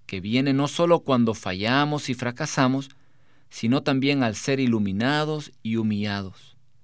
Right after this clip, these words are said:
Así aprendemos por medio de la experiencia. Ahora puedo testificar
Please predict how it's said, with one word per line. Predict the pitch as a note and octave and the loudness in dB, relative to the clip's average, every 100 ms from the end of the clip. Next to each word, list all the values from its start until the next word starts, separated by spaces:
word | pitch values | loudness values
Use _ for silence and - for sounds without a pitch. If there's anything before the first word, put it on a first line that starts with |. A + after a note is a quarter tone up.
| - - | -20 -20
Así | - - - C3 C3+ | -12 -12 -4 0 2
aprendemos | B2 F#2+ F2+ F#2+ C#3+ D3+ D3 - | 2 -4 -2 0 0 0 -6 -10
por | F#2+ F#2 | -10 -6
medio | G2+ A#2 A#2+ A#2 | 0 2 2 0
de | A2 | -2
la | G#2 | -6
experiencia. | - F#2+ F2+ F2+ E2+ - - - - - - - - - - - | -10 -10 -6 -6 -8 -12 -20 -20 -20 -20 -20 -20 -20 -20 -20 -10
Ahora | G#2 A#2 D3+ | -2 2 2
puedo | - C3 C#3+ | 6 8 8
testificar | D#3 D3+ D3+ D3+ C#3+ D#3+ C3+ D3 | 4 -2 -4 -4 -2 2 2 0